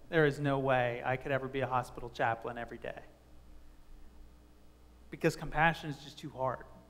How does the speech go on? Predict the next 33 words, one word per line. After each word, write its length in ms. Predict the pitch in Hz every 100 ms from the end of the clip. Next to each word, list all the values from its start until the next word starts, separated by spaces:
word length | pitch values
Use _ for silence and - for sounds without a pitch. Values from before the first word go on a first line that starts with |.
| - - - - - - - - - - - - - - - - - - - - - - - -
And 120 | 160 156
I 80 |
think 180 | 160 247
that 100 | 240
that's 220 | 233 208 196
one 120 | 185
of 40 |
the 60 | 170
reasons 300 | 160 156 147
why 160 | 139
Jesus 400 | 139 147 143 143
so 200 | - 156
often 380 | 131 143 151 143
goes 220 | 135 131
off 280 | 135 139 143
by 160 | 143 135
himself. 480 | 123 - 139 170 233 - - - - - - - - - - - - - - - - - - - - - - - - - - - - - - -
He 80 | 151
goes 300 | 156 160 160
out, 320 | 147 165 -
off 260 | 170 151 -
to 80 | - -
pray, 540 | 165 156 170 175 175
yes, 520 | - 143 165 165 - -
but 120 | 147
he 60 | 139
goes 220 | 143 139
off 260 | 147 147 -
to 100 | 135
recharge 680 | 139 - 151 139 160 156 - 156
and 100 | 139
to 80 |
recover 580 | 135 127 - 147 139 165